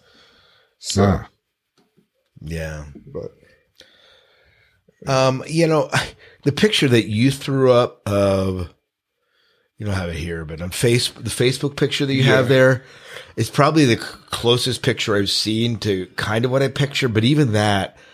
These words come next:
Speaker 3: I picture the picture just, the, his face just kind of set into the body.
Speaker 1: Yeah. To me, that's not, I mean, that looks cool, but that's not what he, I mean, if you
Speaker 3: Yeah.
Speaker 1: give me just a second, just, just Google God Emperor of Dune and, and take a look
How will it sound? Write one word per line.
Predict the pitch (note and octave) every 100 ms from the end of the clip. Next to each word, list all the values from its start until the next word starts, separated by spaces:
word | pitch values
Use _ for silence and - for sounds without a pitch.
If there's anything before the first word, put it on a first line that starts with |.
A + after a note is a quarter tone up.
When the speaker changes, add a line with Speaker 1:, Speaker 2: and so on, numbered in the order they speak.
| - -
Speaker 3:
I | G#2+
picture | - D3 C#3 A2+ G#2
the | F#2
picture | - A2 - G#2+
just, | F#2+ G2 -
the, | G2+ F#2+
his | A2 -
face | - A#2+ A#2 G#2+
just | - -
kind | - G#2
of | F#2+
set | - A2 -
into | A2+ A2+ G#2
the | F2+
body. | F#2 F#2 F#2 D2+ D2
Speaker 1:
Yeah. | A#2 B2+ A#2 - - - - -
To | E3+
me, | G#3 G#3 F3
that's | C3+ C#3 C3+ - -
not, | B2 A2 A2 - _ _ _ _ _
I | C3+
mean, | C#3
that | C#3+ C3+
looks | C#3 C#3 - -
cool, | F3 D#3
but | C3+ A#2+
that's | A3+ -
not | B2 A2
what | A2+ G2+
he, | B2+ G#2+ G2+ _ - - -
I |
mean, | C#3+
if | F3+
you | G3
Speaker 3:
Yeah. |
Speaker 1:
give | D#3
me | D3
just | C#3+ D3 D3
a |
second, | - A#2+ A2+
just, | - - - -
just | B2 A#2+
Google | E3 D3+ G#2+
God | A#2+ A2
Emperor | A2 A2 G#2+ G#2
of | B2+
Dune | F3 C3+
and, | G#2 - - - -
and | -
take | B2 A#2
a |
look | A2+ A2